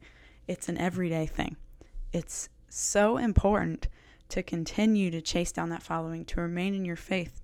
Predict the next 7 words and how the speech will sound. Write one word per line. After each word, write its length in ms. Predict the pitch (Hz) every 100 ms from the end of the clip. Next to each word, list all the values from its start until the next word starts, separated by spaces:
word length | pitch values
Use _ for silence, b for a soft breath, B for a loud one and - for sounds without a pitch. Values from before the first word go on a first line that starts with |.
| -
to 120 | 190
just 400 | 175 202 190 - b b b b b - _ _ - - - - -
keep, 440 | - 269 294 - - - - _ - - - - - - _ _ _ _ - - - - - - - - - - _ _
to 100 | 202
just 300 | 185 190 -
come 260 | - 202 196
back 360 | 240 - -